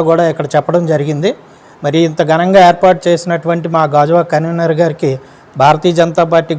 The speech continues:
గాజువాక తరపున ప్రత్యేకమైన ధన్యవాదాలు తెలియచేస్తూ,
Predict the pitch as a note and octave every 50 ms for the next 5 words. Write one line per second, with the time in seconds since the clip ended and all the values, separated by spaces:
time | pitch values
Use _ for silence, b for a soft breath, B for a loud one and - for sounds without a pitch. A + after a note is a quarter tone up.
0 | D3+ D3+ D#3 D#3 E3 E3 D#3+ D#3+ - D#3+ D#3+ - E3 E3 D#3 C#3 - - C#3+ C3
1 | - F3 E3+ D#3+ E3 E3 E3 E3 E3+ D#3+ D3+ D3 D3 C#3+ D3+ D#3+ E3+ E3 E3+ E3+
2 | F3+ E3 D3+ - D3 D3 E3 D#3 - E3+ D#3+ D3 D#3+ - A3